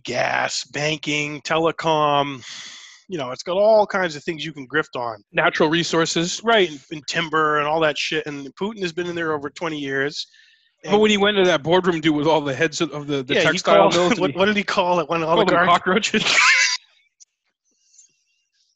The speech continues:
Speaker 1: He's like, "I don't see your signature here, dude." He's like, "Sign this, you fucking cockroach." And he's like, "Give me back my
Speaker 2: "Give me
Speaker 1: pen."
Speaker 2: back my pen." <laughs> Dude.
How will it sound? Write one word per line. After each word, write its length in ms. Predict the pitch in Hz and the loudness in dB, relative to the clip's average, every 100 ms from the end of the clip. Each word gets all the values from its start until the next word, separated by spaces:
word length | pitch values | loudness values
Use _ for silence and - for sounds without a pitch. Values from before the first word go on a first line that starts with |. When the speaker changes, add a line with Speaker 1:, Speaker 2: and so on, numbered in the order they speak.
| _ - | _ -20
Speaker 1:
He's 240 | - - - | -16 -12 -10
like, 140 | - - | -2 0
"I 20 | |
don't 180 | 240 269 | 2 2
see 240 | 240 247 226 | 0 -2 0
your 120 | 233 | 0
signature 500 | - 220 202 190 165 | -2 -2 -2 -2 -4
here, 240 | 156 165 | -6 -6
dude." 320 | 160 175 175 - | -6 -6 -6 -10
He's 680 | - - - - - - 240 | -10 -8 -6 -10 -6 0 0
like, 240 | 175 - - - | 0 -4 -18 -4
"Sign 380 | - 247 233 226 | 0 4 4 4
this, 240 | 185 - | 2 0
you 80 | 170 | -6
fucking 380 | - 208 185 160 | 0 0 0 2
cockroach." 580 | 185 185 - 185 190 | 4 4 2 0 0
And 80 | 202 | -2
he's 140 | 196 170 | -2 -2
like, 100 | 160 | -2
"Give 140 | 202 | -2
me 80 | 202 | 0
back 260 | 160 139 | 0 0
my 140 | 160 139 | -2 -4
Speaker 2:
"Give 100 | 196 | 2
me 80 | 170 | 4
Speaker 1:
pen." 100 | 165 | 4
Speaker 2:
back 140 | 185 | 2
my 120 | 190 | 0
pen." 380 | 147 - 175 170 131 - - - - - _ - - | -2 0 0 0 -6 -12 -20 -20 -20 -20 _ -20 -20
<laughs> 760 | _ - - - _ _ _ | _ -14 -12 -12 _ _ _
Dude. 360 | 180 143 117 | -2 -2 -6